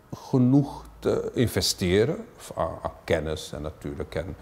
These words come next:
maar vooral ook om mensen te begeleiden. Want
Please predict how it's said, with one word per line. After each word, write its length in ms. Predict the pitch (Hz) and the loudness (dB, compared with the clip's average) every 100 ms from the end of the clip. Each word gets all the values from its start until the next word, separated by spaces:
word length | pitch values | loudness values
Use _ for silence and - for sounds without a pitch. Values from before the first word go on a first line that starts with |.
| - - - | -16 -16 2
maar 200 | 110 - | 4 4
vooral 340 | - 127 143 | 6 8 8
ook 180 | 147 139 | 6 4
om 140 | 127 | 4
mensen 320 | 113 98 98 | 4 4 0
te 80 | - | -4
begeleiden. 640 | 85 85 - 78 64 65 101 | -4 -4 -4 -2 -2 -2 0
Want 240 | 98 95 | 0 0